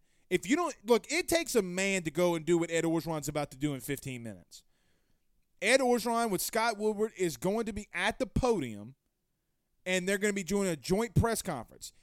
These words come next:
It takes a man to do what Orgeron's doing. It also takes a man to do, for Orgeron to coach out the rest of the season.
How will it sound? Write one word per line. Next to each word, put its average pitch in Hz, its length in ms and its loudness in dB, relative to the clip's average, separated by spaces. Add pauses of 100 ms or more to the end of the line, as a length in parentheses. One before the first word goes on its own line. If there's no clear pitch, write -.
(140)
It 240 180 2
takes 277 260 4
a 262 80 2
man 202 240 0
to 180 60 -6
do 180 240 2
what 170 100 4
Orgeron's 175 460 -2
doing. 180 240 0 (240)
It 214 180 -2
also 294 320 4
takes 240 300 0
a 214 40 0
man 208 260 -2
to 185 80 -2
do, 170 260 -8
for 185 320 -6
Orgeron 165 760 -2 (480)
to 190 500 2 (680)
coach 240 300 2
out 233 180 2
the 220 60 2
rest 220 260 -4
of 220 60 -6
the 208 60 -4
season. 214 460 -4